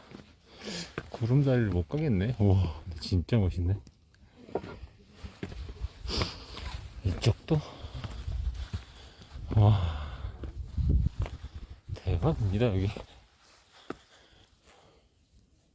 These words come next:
천왕봉에서 보여지는 월출산의 모습인데, 이거 뭐 정말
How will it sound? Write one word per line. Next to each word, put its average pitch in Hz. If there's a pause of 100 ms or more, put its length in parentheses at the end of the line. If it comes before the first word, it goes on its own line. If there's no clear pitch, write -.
(1200)
천왕봉에서 123
보여지는 90 (1500)
월출산의 98
모습인데, 90 (1400)
이거 -
뭐 101
정말 104